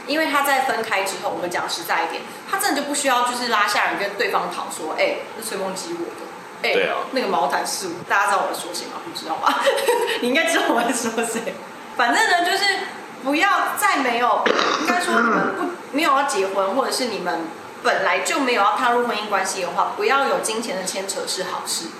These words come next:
Speaker 2: 嗯。
Speaker 1: 以一个听过非常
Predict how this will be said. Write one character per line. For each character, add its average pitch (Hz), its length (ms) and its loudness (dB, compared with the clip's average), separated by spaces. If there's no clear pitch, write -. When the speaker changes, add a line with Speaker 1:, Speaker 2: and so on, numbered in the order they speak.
Speaker 2:
嗯。 101 180 -2
Speaker 1:
以 196 200 -4
一 202 60 -4
个 196 640 2
听 262 180 0
过 247 200 2
非 226 120 2
常 202 180 0